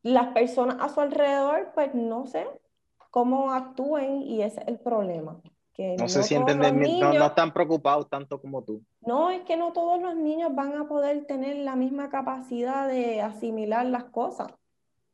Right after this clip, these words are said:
Speaker 2: Exacto.
Speaker 1: Tú no le
Speaker 2: O sea, que
Speaker 1: puedes
Speaker 2: tú te
Speaker 1: pedir
Speaker 2: vas
Speaker 1: a
Speaker 2: a
Speaker 1: un nene
Speaker 2: vacunar.
Speaker 1: de seis a-, ¿perdón?
Speaker 2: O sea, que tú te vas a vacunar.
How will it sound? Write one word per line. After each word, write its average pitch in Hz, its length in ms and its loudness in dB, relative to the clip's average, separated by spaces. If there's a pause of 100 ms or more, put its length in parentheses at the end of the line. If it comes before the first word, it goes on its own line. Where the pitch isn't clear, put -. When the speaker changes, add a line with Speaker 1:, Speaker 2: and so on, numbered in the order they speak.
(180)
Speaker 2:
Exacto. 113 640 0
Speaker 1:
Tú 277 120 4
no 294 120 4
le 339 100 6
Speaker 2:
O - 20 0
sea, - 180 6
que 285 60 4
Speaker 1:
puedes 302 140 6
Speaker 2:
tú - 60 6
te - 40 8
Speaker 1:
pedir - 20 6
Speaker 2:
vas - 120 6
Speaker 1:
a - 20 8
Speaker 2:
a - 40 6
Speaker 1:
un 160 60 4 (160)
nene 330 140 2
Speaker 2:
vacunar. - 240 -8
Speaker 1:
de 262 320 4
seis 302 220 6
a-, - 340 0
¿perdón? 247 360 -4 (560)
Speaker 2:
O 117 80 -16
sea, 143 140 -4
que 131 100 -4
tú 135 100 -6
te 139 60 -4
vas 139 160 0
a 135 60 0
vacunar. 123 420 -4